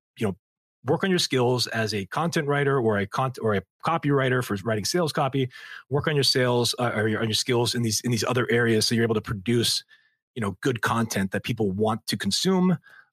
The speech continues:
Um, and you produce a good user experience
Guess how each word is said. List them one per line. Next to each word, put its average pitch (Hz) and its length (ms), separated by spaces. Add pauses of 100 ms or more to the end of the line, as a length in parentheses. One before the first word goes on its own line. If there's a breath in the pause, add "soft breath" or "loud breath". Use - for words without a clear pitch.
Um, 107 400 (280)
and 113 240
you 120 80
produce 127 320
a 120 100
good 117 240
user 131 460
experience 110 800